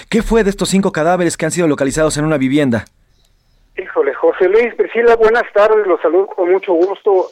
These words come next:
Speaker 2: Mira, pues sí, efectivamente, hoy por la mañana nos amanecimos con la noticia de que la,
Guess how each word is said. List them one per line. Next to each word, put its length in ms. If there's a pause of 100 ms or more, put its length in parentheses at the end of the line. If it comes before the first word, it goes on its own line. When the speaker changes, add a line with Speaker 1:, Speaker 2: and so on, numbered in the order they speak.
Speaker 2:
Mira, 380 (500)
pues 220
sí, 60
efectivamente, 800
hoy 160
por 180
la 60
mañana 600
nos 220
amanecimos 600
con 220
la 100
noticia 760 (300)
de 80
que 100
la, 160